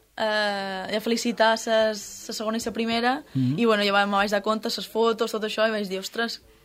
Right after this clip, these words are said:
Speaker 1: he quedat tercera, ja està, ja ho tenc». I tothom felicitant-me allí, ja va ser com, buah, subidon.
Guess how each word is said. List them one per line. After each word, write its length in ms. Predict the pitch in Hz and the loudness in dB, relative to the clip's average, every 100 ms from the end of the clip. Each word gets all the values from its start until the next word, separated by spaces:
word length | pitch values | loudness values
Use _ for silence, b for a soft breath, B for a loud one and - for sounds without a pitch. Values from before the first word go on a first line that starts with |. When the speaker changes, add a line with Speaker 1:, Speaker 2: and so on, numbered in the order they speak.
| - | -8
Speaker 1:
he 60 | |
quedat 160 | 208 214 | -2 -2
tercera, 320 | 220 233 240 214 | -2 -2 -2 -2
ja 100 | 208 | -6
està, 460 | - 226 233 202 208 | -2 -2 -2 -8 -6
ja 120 | 220 | -4
ho 60 | 196 | -2
tenc». 280 | 220 233 233 B B B - | -2 -4 -6 B B B -4
I 60 | |
tothom 240 | 233 220 208 | 0 2 0
felicitant-me 500 | 214 202 202 208 208 | -2 -2 -2 -2 -2
allí, 300 | 202 214 226 | -6 -6 -4
ja 80 | 214 | -4
va 80 | |
ser 160 | 208 208 | -4 -4
com, 300 | 202 196 208 208 | -4 -6 -10 -8
buah, 280 | 208 214 - | -6 -6 -6
subidon. 320 | 208 202 | -8 -8